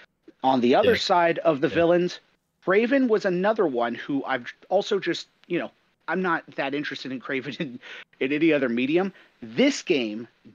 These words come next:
Speaker 1: did change my mind on him. I think they nailed Kraven, where you're going through that story, and I thought the way they introduce him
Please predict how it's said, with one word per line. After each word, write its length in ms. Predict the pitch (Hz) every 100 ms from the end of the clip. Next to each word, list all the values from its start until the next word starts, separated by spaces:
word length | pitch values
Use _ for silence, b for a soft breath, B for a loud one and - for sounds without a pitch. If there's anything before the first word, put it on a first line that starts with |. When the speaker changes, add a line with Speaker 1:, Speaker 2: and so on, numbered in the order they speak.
| -
Speaker 1:
did 260 | 165 156
change 380 | 110 - 90 92
my 80 | 92
mind 300 | 92 90 85
on 100 | -
him. 200 | - 78 -
I 140 | 151
think 340 | - 208 - -
they 340 | 139 131 110
nailed 640 | - 98 104 113 110 - - _ _ _ -
Kraven, 400 | 98 - - -
where 320 | 135 135 120 - B B _ _ _ _
you're 300 | 143 120 170
going 380 | 175 143 170 165
through 440 | - 143 156 151 139
that 240 | 117 107 -
story, 520 | - 117 120 143 147
and 140 | 120 117
I 80 | 123
thought 320 | 147 120 -
the 200 | 139 139
way 300 | 107 98 127
they 280 | 139 151 139
introduce 640 | - 131 127 127 117 120
him 220 | - 117